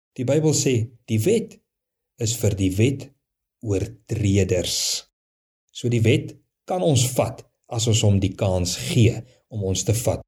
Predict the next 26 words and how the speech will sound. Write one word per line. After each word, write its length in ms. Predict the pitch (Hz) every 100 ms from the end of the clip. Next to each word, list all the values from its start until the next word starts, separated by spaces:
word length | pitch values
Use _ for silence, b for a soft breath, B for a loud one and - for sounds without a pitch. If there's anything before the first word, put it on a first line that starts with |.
| _
as 240 | - 107 -
ons 180 | 90 -
die 120 | -
genade 680 | 101 90 85 82 85 82 -
sou 480 | - - 90 82 - _ -
vertrap. 720 | - 104 117 87 82 _ - _ _ _ _ -
Dit 140 | -
is 220 | 196 -
my, 220 | 143 123 117 104 107 B B B _ _
my 140 | 104 90 -
woorde 400 | 98 139 160 160 -
vir 160 | 151
jou 120 | 143 127
vandag. 480 | 139 135 147 123 -
Dit 180 | 107 110
is 140 | 104
my 160 | 101 107
woord 460 | 123 123 131 131 123
uit 180 | 147 151
die 120 | 156 113
woord 400 | 143 175 127 104
en 100 | 90
mag 240 | 92 90
dit 180 | - 107
vir 180 | - 95
jou 140 | 87